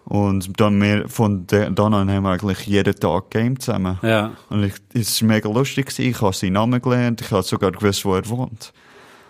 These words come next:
Speaker 1: Und er hat
Speaker 2: Mhm.
Speaker 1: auch gewusst, wo ich wohne. Und dann haben wir einfach, sind wir Kollegen gewesen. Wir sind immer noch heutzutage Kollegen.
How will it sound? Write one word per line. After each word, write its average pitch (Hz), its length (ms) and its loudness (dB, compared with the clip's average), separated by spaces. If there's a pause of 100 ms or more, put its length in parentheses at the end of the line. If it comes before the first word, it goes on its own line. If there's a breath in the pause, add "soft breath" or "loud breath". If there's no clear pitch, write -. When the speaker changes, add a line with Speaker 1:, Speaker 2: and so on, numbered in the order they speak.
Speaker 1:
Und 95 560 0
er 98 160 4
hat 95 160 2
Speaker 2:
Mhm. 104 80 2
Speaker 1:
auch 95 220 2 (260)
gewusst, 101 240 0
wo 101 160 4
ich 117 160 0
wohne. 113 340 2
Und 95 100 2
dann 92 360 0 (100)
haben 104 100 2
wir 95 100 2
einfach, 95 300 -4
sind - 200 -2
wir 95 80 2
Kollegen 127 460 -2
gewesen. 127 320 -6 (100)
Wir 113 100 -10
sind 104 240 0
immer 101 200 2
noch 98 140 0
heutzutage 120 540 -2
Kollegen. 101 500 -4